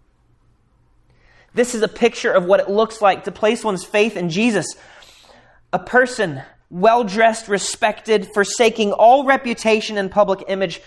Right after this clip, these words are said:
falling down before the Savior who alone can save, to lay aside everything else and depend on Jesus. That is faith. And let's look at how the woman approached.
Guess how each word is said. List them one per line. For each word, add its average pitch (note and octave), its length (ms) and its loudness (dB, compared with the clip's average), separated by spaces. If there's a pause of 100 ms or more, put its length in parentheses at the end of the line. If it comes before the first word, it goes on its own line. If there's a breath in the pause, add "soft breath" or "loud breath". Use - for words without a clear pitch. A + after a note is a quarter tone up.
falling A#3 440 2
down A#3+ 340 4
before A#3 300 -2
the G3 80 -4
Savior F#3+ 440 0
who F#3 180 0
alone F3 720 0 (160 soft breath)
can E3 140 -8
save, C3+ 640 -4 (840)
to E3+ 100 -4
lay E3 160 4
aside C3 360 -4
everything E3 400 -2
else - 440 -18 (960)
and C3+ 80 -16
depend C#3 300 -6
on A#2 160 -8
Jesus. C3+ 720 -6 (920)
That F3 160 0
is F3 140 -6
faith. C#3 440 -8 (1600)
And E3+ 80 -4
let's F#3 160 -2
look G3 100 -4
at F#3+ 60 -4
how F#3+ 120 2
the F3+ 80 -2
woman F#3+ 280 0
approached. - 680 -4